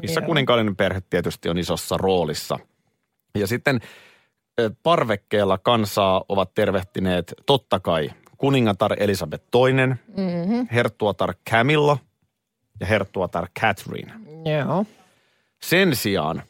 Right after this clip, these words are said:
Speaker 1: kansa sai hämmästyä, luen tätä Ilta-Sanomista,
Speaker 2: <laughs>
Speaker 1: kansa sai hämmästyä, kun samalla parvekkeella kuningattaren ja kahden prinssin puolisojen kanssa ei ollutkaan herttuatar Megania.
Speaker 2: Joo.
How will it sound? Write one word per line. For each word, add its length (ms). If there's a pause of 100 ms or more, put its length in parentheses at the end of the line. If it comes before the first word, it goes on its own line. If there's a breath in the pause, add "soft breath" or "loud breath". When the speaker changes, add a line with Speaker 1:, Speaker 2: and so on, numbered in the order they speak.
(160)
Speaker 1:
kansa 400
sai 260
hämmästyä, 680
luen 180
tätä 160
Ilta-Sanomista, 680 (140)
Speaker 2:
<laughs> 80
Speaker 1:
kansa 360
sai 200
hämmästyä, 680
kun 220 (100)
samalla 360
parvekkeella 720
kuningattaren 640
ja 100
kahden 380
prinssin 400
puolisojen 500
kanssa 360
ei 180
ollutkaan 680 (360)
herttuatar 560
Megania. 520 (360)
Speaker 2:
Joo. 440